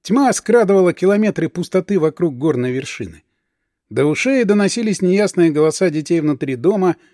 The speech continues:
потом мужской бас. Лучи фонарей выхватывали из темноты стоящие на крыльце фигуры Кэма и доктора Андерсона. Оба заслонялись от света руками.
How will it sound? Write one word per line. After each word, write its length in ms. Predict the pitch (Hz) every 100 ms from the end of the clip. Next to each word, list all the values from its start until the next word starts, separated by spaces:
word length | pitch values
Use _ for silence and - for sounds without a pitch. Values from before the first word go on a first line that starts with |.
| _ _
потом 320 | - 107 202
мужской 380 | 175 165 - 175
бас. 400 | 143 101 80 - _ _ _ _ _ _ -
Лучи 300 | 135 269 269
фонарей 440 | 226 208 233 247
выхватывали 560 | 190 - 220 190 190 175
из 100 | -
темноты 420 | 170 170 - 214
стоящие 580 | - 170 208 170 - 160
на 120 | 151
крыльце 400 | 151 151 - 190
фигуры 440 | - 139 180 165
Кэма 440 | - 220 226 202 170 _ _ _
и 100 | -
доктора 460 | 156 175 - 160 156
Андерсона. 640 | 165 123 87 85 - 82 82 _ _ _ _ -
Оба 400 | 220 269 233 202
заслонялись 800 | 196 202 214 226 240 214 170
от 200 | - 185
света 340 | - 190 170 160
руками. 520 | 165 - 117 78 -